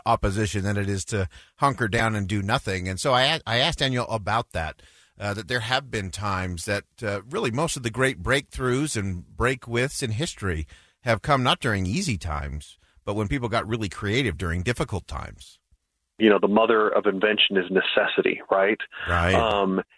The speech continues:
Speaker 2: and so people become a lot more willing to experiment and try new things that kind of break new ground and open up new doors when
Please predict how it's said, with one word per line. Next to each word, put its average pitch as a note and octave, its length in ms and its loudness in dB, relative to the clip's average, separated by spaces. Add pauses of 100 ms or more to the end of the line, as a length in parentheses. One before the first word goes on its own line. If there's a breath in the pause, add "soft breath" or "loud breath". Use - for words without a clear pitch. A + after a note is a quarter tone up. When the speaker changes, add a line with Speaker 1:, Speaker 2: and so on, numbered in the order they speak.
Speaker 2:
and A#2 240 2
so A#2 100 6
people B2 640 4 (220)
become B2 300 0
a A2+ 40 6
lot A#2 260 2
more B2+ 240 2
willing B2 420 2 (120)
to G#2+ 260 4
experiment A2+ 1000 0 (140)
and A2 280 0
try C3+ 400 2
new C3 280 4 (160)
things C3 480 0
that A2 120 2
kind A2 240 0
of G2+ 140 4 (260)
break C#3 360 -2
new C3 100 0
ground A#2+ 380 2
and A#2 120 -2
open C3+ 360 2
up B2+ 160 -2
new A#2 160 2
doors C3+ 520 2 (400)
when A#2+ 240 2